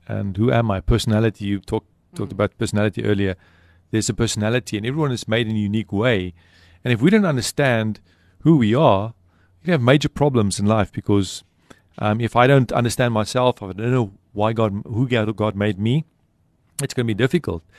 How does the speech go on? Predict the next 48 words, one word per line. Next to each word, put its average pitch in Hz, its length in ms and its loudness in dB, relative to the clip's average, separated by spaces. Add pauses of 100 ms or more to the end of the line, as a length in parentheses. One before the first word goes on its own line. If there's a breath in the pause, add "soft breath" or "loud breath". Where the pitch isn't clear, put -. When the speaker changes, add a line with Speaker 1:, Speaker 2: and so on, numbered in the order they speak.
(240 soft breath)
Speaker 1:
The 120 120 2
other 175 200 4
question 113 400 -2
that 101 100 -4
Zanel 104 300 0
mentioned, 101 500 -2 (140)
the 98 160 -4
question, 107 720 -2
"Why 110 260 2
am 107 120 0
I 92 120 -2
here?" 117 300 0
that's 107 240 -4
the - 120 -12
destiny 131 500 0
question. - 500 -10 (520 soft breath)
That's 143 200 -4
got 165 140 0
to 156 80 2
do 127 180 2
with, 104 180 2
where 117 320 2
am 160 100 0
I 117 120 -2
going 104 520 2 (880)
in 143 160 6
life? 117 480 2 (540 soft breath)
Why 117 220 6
did 190 140 6
God 151 200 4
put - 220 0
me 123 100 2
here? 87 300 -6 (420)
And 117 160 2
many 214 200 4
people 165 220 2
are 113 60 4
just 113 220 -2
wandering 120 320 0
around 98 360 0
in 95 120 -4
life, 101 360 -4
not 120 220 -2
knowing 120 240 0
why 98 260 -2
they 101 120 0
are 87 100 -4
here. 87 320 -2